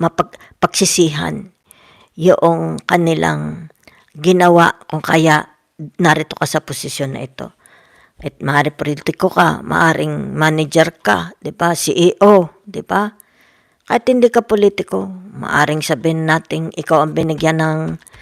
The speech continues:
ikaw ang binigyan ng tinatawag na opportunity. Yan.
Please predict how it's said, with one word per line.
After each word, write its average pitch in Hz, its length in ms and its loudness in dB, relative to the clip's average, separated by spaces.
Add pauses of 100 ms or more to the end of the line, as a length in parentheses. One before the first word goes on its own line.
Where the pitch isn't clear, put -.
(300)
ikaw 208 400 8
ang 185 160 4
binigyan 180 760 4 (300)
ng 156 720 -8
tinatawag 160 720 0
na 156 220 -4
opportunity. 156 880 -4 (1120)
Yan. 165 480 -8